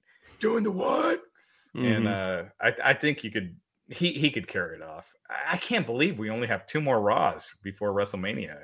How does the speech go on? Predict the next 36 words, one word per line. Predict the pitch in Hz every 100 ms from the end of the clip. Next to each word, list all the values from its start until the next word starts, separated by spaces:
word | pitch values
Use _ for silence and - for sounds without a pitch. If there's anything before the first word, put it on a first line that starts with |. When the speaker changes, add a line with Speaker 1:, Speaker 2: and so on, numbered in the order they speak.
| -
Speaker 1:
It, | 98 -
it | 113 104
feels | 147 175 143
like | 113 110
it's | 104
a |
month | 104 110 113
away, | 95 107 143 - -
but | - _ _ _ _ _ _ -
then | 107
it | 110
Speaker 2:
Yeah, | 120 127
Speaker 1:
kinda |
Speaker 2:
it's | 85
Speaker 1:
is, | 113 131 98
but | - 85 82
still, | - - - 82 85
yeah. | 180 120 117 - - - - - _ -
Um, | 90 90 82 78 _ _ _ _ _ _ _ _ -
Speaker 2:
It's, | 123 120
Speaker 1:
look, | 117 -
man, | 123 107
Speaker 2:
it's | 104
Speaker 1:
that, | 95 117
that | 117 139 -
promo | 147 147 123
that | 107 95
Stone | - 117
Cold | 117 110 95
did, | 78 80
that, | 101 101 92
that | 110 104 92
video | 123 123 117
that | 117 113
they | 117 104
did | 107 107